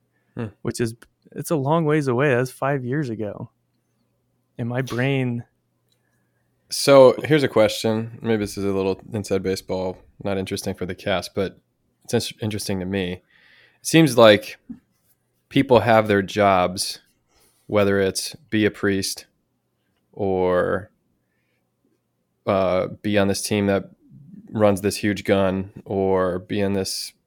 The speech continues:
Speaker 1: sustainment brigade or whatever, the, all the different jobs that are in your eighty-second Airborne Division. And then there's the, the fact that you have to be able to jump out of planes and do the whole paratrooper thing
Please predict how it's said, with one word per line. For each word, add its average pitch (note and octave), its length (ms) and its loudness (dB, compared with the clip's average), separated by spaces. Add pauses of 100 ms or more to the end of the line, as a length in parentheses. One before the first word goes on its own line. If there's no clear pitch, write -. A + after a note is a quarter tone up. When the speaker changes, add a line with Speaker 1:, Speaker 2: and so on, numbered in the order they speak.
(200)
Speaker 1:
sustainment G2 580 -4
brigade F#2 340 -4
or G#2+ 60 2
whatever, G2 320 2
the, G2 120 0
all E2+ 140 4
the A2+ 80 2
different G2+ 320 -2
jobs F#2 440 0
that F#2 80 -4
are F2+ 100 -2
in F2+ 140 -4
your D#2+ 400 -10 (420)
eighty-second G2 440 -4
Airborne F2+ 280 -4
Division. F2+ 340 -6
And F#2 120 -4
then F#2 280 -4 (640)
there's F#2+ 320 -2
the, F2 360 -4 (1800)
the F#2+ 200 0
fact - 340 0
that G2 120 -2
you G2 160 -4
have F#2+ 200 -2
to G2+ 60 -8
be F#2+ 120 -4
able F2+ 120 -2
to F2 60 -8
jump F2 220 -6
out F2 80 -2
of - 80 -10
planes F2+ 300 -4
and F2 140 -8
do F2+ 260 -4
the F2+ 100 -10
whole F2 300 -6
paratrooper F#2+ 520 -6
thing F2 360 -8